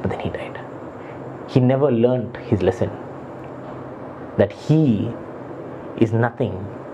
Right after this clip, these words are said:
if not for us. He is only protected by us. And if he without us goes outside, he's not protected. People today, people today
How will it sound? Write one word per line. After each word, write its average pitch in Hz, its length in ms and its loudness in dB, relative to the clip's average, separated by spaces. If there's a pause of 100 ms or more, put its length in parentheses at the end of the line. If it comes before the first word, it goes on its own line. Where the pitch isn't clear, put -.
(240)
if 104 140 0
not 95 200 2
for - 120 -2
us. - 320 -6 (1400)
He 131 400 6
is 117 240 2
only 143 640 6 (420)
protected 120 720 2 (280)
by 92 220 4 (120)
us. - 340 -8 (260)
And 110 300 2
if 131 140 6
he 165 440 4
without 110 460 4
us 92 160 0
goes 98 320 4
outside, 87 640 2
he's - 160 0
not - 220 0
protected. - 500 -6 (1300)
People 156 300 6
today, 117 440 2 (1080)
people 123 260 8
today 104 380 2